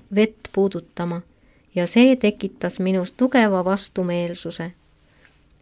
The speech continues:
Otsustasin üldse ujumistreeningu lõpetada. Sportimist siiski jätkasin. Missionikiriku liikmena sain igal laupäeval pärastlõunal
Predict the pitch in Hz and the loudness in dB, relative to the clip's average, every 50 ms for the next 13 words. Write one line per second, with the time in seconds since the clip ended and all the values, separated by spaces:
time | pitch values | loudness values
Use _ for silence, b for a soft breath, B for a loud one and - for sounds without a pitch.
0 | _ _ _ _ _ _ - 185 214 214 - 214 - - - - 190 190 196 180 | _ _ _ _ _ _ 2 2 2 2 2 -2 -6 -4 -2 -2 0 0 0 2
1 | 185 208 254 285 277 - - - 190 175 175 180 185 185 180 170 170 175 - - | 4 4 4 4 4 0 -4 -4 -2 0 2 2 2 2 2 0 -2 -4 -6 -8
2 | - 180 170 170 170 170 170 170 170 165 160 165 165 165 - 165 160 - _ _ | -6 -4 -2 0 0 -2 -2 -4 -2 -2 -2 -2 -4 -6 -8 -10 -10 -10 _ _
3 | - 165 165 160 165 160 b b b b b b _ - - - - 254 285 - | -8 -6 -6 -6 -6 -8 b b b b b b _ -16 -14 0 4 4 4 4
4 | - - _ - 190 175 175 180 - - - - - 233 262 277 - - - - | 2 -4 _ -2 -2 -2 -2 -6 -8 -12 -10 -2 0 2 2 0 -2 -6 -6 -4
5 | 180 180 180 180 - _ - - 180 170 - - 175 170 170 - _ _ _ _ | -2 -2 -2 -4 -6 _ -8 -6 -4 -4 -2 -4 -4 -4 -6 -8 _ _ _ _
6 | _ _ _ _ _ _ _ _ b b b b b b b b b b b - | _ _ _ _ _ _ _ _ b b b b b b b b b b b 4
7 | 226 262 - - - 220 214 196 190 196 190 214 196 196 190 - - - 208 233 | 4 4 4 2 2 4 6 6 4 4 2 2 0 0 -2 -2 0 2 4 4
8 | 277 285 - _ - 196 185 180 175 185 - 208 214 226 208 196 196 226 233 190 | 4 2 -2 _ -2 -2 0 0 -2 -2 0 2 4 4 6 6 4 4 4 2
9 | 180 180 185 196 220 240 254 233 233 214 202 196 190 185 185 185 208 220 220 202 | 2 2 2 4 4 4 4 4 4 2 2 2 2 0 0 2 2 2 2 2
10 | 196 - - - 196 190 190 185 185 180 180 190 190 | 0 -2 -6 -4 0 0 2 2 2 0 -2 -4 -4